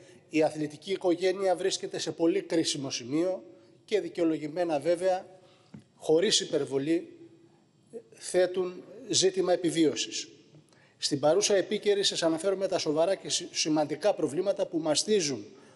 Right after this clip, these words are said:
το χώρο της γυμναστικής, την Ελληνική Γυμναστική Ομοσπονδία, τα σωματεία, αθλητές και εργαζόμενους,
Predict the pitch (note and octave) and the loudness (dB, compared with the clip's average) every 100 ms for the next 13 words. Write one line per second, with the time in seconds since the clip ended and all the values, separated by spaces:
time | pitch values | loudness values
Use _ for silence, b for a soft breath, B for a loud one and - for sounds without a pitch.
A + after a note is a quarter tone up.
0 | B - D#3 E3+ F3 E3+ D3+ D3+ D3 C3+ | B 0 2 4 4 4 2 2 2 2
1 | - - D#3+ G3+ - - B B B B | -2 -4 -2 -2 -4 -10 B B B B
2 | - E3 E3 D#3 D#3 G#3 F#3+ F3 D#3+ - | -2 4 4 4 0 -2 -4 0 0 -2
3 | C#3+ F3+ D#3 E3 C#3 A#2+ E3+ F3+ E3+ - | -2 0 2 0 -2 0 2 2 0 -2
4 | C#3+ B2+ - F#3 E3+ C#3+ F3 E3 D#3+ C#3 | -2 -2 0 2 2 0 -2 0 2 2
5 | B2 C3+ F3 G3 G3+ | 0 -2 -2 -2 -4